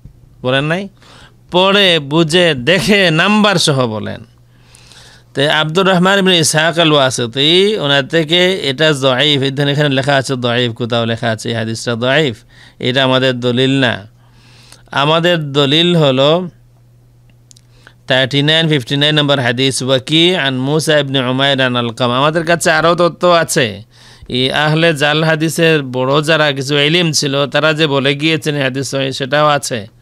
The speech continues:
প্রয়োজন হলেও বার করা, বাইর করা যাবে। আসুন এই একটা কিতাব দেখি, তাখরিজুল আহাদিস, আহাদিসুল ইখতিয়ার লি তা'লিলিল মুখতার।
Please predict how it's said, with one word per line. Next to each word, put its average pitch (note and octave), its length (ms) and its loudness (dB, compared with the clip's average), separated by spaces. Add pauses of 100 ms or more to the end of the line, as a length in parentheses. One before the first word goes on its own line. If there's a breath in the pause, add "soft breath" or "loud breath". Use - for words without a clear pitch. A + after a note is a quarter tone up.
(300 soft breath)
প্রয়োজন B2+ 280 -2
হলেও C3+ 300 0
বার B2 220 0
করা, A#2+ 220 -4
বাইর A#2 200 -4
করা A#2 220 -2
যাবে। G2+ 380 -6 (1160 loud breath)
আসুন E3+ 400 2
এই F#3 120 2
একটা G3+ 180 2
কিতাব D#3 360 0
দেখি, C3 400 0
তাখরিজুল D3+ 680 0
আহাদিস, C#3 960 0 (880 soft breath)
আহাদিসুল B2+ 560 0
ইখতিয়ার B2+ 600 0 (1120 soft breath)
লি A#2 120 -2
তা'লিলিল B2+ 600 0
মুখতার। D#3+ 800 0